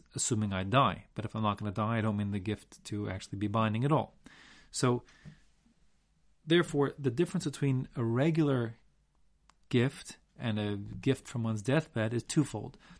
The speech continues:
The first is a regular gift requires a formal kinyan, an act of acquisition that will effect the transfer of ownership, and it happens right here and now. In contrast, the gift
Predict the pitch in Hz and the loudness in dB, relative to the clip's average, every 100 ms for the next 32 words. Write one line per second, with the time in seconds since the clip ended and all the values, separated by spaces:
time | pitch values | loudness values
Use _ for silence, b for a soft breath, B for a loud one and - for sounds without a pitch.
0 | - 131 160 156 - 139 123 - B B | -16 -2 2 2 4 4 4 0 B B
1 | 117 117 135 147 123 120 120 - - - | -2 0 2 2 2 2 0 -4 -18 -14
2 | - 113 - 120 113 107 104 - b b | -10 -8 -2 0 2 2 -2 -6 b b
3 | _ - - 127 120 104 - - 117 151 | _ -10 -6 -2 0 -2 -6 -4 -2 0
4 | 143 - 113 107 - 107 101 - 101 117 | -4 -6 -4 -2 -4 -4 -4 -4 -4 -4
5 | - 180 202 B _ 113 104 101 - 110 | -2 -2 -4 B _ -8 -6 -4 -6 -6
6 | 135 - 139 147 - 151 165 156 233 - | -6 -2 -2 -2 -4 -2 -2 -2 -4 -6
7 | B B - 123 117 127 123 120 110 107 | B B -6 -4 -2 -2 0 -2 -2 0
8 | 120 113 127 113 113 110 92 113 - - | 0 0 0 2 2 2 -2 -8 -20 -20
9 | - b b b b _ _ _ - 117 | -20 b b b b _ _ _ -4 -2
10 | 110 98 - 135 208 - - b _ _ | 0 0 0 0 0 -2 -20 b _ _
11 | - 117 113 107 101 104 135 135 - | -10 -2 0 0 -2 -2 2 2 0